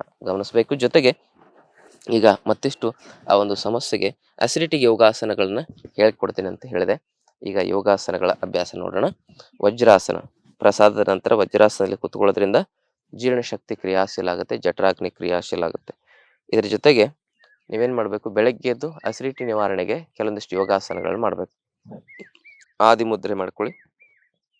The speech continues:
ನಿಧಾನವಾಗಿ ಮುಂದೆ ಬಾಗಿ. ಇದಕ್ಕೆ ಮಂಡೂಕಾಸನ ಅಂತ ಕರೀತಾರೆ. ಮೊದಲನೇ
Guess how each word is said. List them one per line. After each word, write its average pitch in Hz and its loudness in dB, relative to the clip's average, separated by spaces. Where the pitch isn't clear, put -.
ನಿಧಾನವಾಗಿ 110 -4
ಮುಂದೆ 107 -10
ಬಾಗಿ. 104 -8
ಇದಕ್ಕೆ 110 -6
ಮಂಡೂಕಾಸನ 117 2
ಅಂತ 95 -6
ಕರೀತಾರೆ. - -10
ಮೊದಲನೇ 120 4